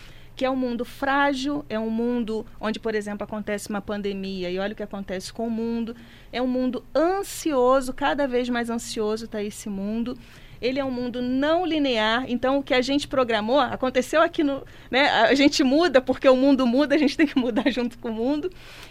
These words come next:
E ele é um mundo incompreensível. Pra mim, o I é o mais difícil de lidar com esse mundo de hoje.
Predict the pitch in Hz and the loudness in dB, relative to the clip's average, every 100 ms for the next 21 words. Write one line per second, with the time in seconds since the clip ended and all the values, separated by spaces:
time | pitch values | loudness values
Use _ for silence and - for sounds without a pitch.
0 | - 285 294 302 294 269 302 302 - - | -8 -2 2 2 0 0 0 -2 -8 -4
1 | 294 359 370 294 294 277 262 - 196 202 | -2 0 -2 -2 -2 -2 -2 -4 -8 -6
2 | - 233 277 277 240 262 277 - 226 233 | -4 0 2 2 0 2 0 -2 -4 0
3 | 240 247 269 262 - 247 233 247 220 226 | 0 0 -2 -4 -8 -8 -8 -10 -10 -8
4 | 202 190 208 - 202 - 220 208 208 202 | -6 -6 -8 -8 -10 -8 -6 -6 -6 -8
5 | 226 175 - | -6 -6 -8